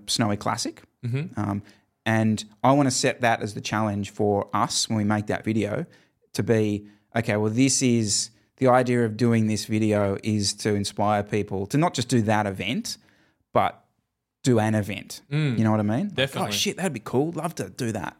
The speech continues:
Speaker 1: So
Speaker 2: Yeah.
Speaker 1: that's a challenge on us.
Speaker 2: Actually, I will say, I, not that watching a pro race motivates me to get out,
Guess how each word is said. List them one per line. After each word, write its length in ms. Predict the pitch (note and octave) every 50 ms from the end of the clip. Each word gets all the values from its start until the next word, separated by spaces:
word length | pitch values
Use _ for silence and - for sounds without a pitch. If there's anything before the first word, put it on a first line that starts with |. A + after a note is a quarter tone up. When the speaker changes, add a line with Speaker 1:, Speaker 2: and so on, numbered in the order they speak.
| _
Speaker 1:
So 140 | - B2 B2+
Speaker 2:
Yeah. 140 | B2+ G#2+ - - - _ -
Speaker 1:
that's 200 | D3 D#3 D#3 -
a 40 | A#2+
challenge 320 | - D3+ C3+ B2+ A2+ G#2+
on 100 | G#2+ G#2 G#2
us. 260 | G2+ G2+ - - - _ _ _
Speaker 2:
Actually, 240 | - F#3+ F#3 - G#3
I 80 | F#3+ F#3+ A#3+
will 80 | D4+
say, 440 | D4 - - F#3 E3 C#3 B2 B2+ B2+ - - _ _ _ _ _ _ _ _ _ _ _ _ _ _ -
I, 520 | D#3+ E3+ E3+ E3 E3 F3 E3+ E3 F3 - -
not 300 | F3+ D#3+ E3+ - - D#3+
that 240 | - D4+ D#4 D4+ - E3+
watching 400 | C#3+ C3+ F3 - - - F3+ E3
a 60 | D3
pro 220 | - - D3+ D3+ C#3+
race 240 | C#3 C3+ B2 -
motivates 560 | B2 B2+ B2+ C3 B2 C#3 D3+ C#3+ C3+ C#3+ C3+ -
me 100 | C3 C3
to 80 | B2+
get 220 | A#2+ A#2+ B2 A#2 A#2
out, 240 | A#2 C3+ F#3 -